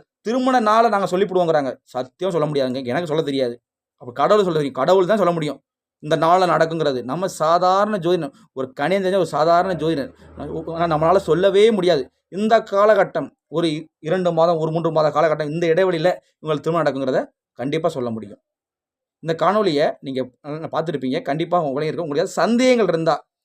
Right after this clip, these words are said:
கூட இந்த காணொளியை நீங்க கேட்டு கமெண்ட் பண்ணீங்கன்னா கண்டிப்பாக நான் உங்க கமெண்ட்டுக்கு ரீப்ளை கொடுப்பேன். ஒருத்தருடைய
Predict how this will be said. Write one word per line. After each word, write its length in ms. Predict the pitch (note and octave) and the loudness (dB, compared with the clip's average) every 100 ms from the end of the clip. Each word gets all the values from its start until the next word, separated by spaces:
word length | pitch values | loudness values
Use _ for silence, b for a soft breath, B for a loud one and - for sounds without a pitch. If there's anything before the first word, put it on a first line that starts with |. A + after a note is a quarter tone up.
| _ | _
கூட 160 | D#3 G3+ | -2 -2
இந்த 180 | F#3+ D#3 | -2 -4
காணொளியை 360 | - E3 E3 | -2 -2 -2
நீங்க 140 | D#3 C3 | -4 -4
கேட்டு 260 | D#3 D#3+ G#3+ - B _ | -4 -2 -4 -6 B _
கமெண்ட் 300 | C3+ E3 E3 | -4 -4 -2
பண்ணீங்கன்னா 240 | D3 F3 | -4 -4
கண்டிப்பாக 540 | C#3+ D#3 E3+ C#3 C#3 | -4 -4 -2 -2 0
நான் 140 | G3 C3+ | -2 -4
உங்க 140 | B2+ | -4
கமெண்ட்டுக்கு 400 | B2 D3 D3+ E3+ | -4 -4 -2 -2
ரீப்ளை 260 | D3+ D3+ D3 | -4 -4 -4
கொடுப்பேன். 360 | C3 A#2+ G3+ - _ _ | -4 -6 -8 -8 _ _
ஒருத்தருடைய 440 | A#2+ A#2+ A#2+ B2 | -8 -6 -4 -4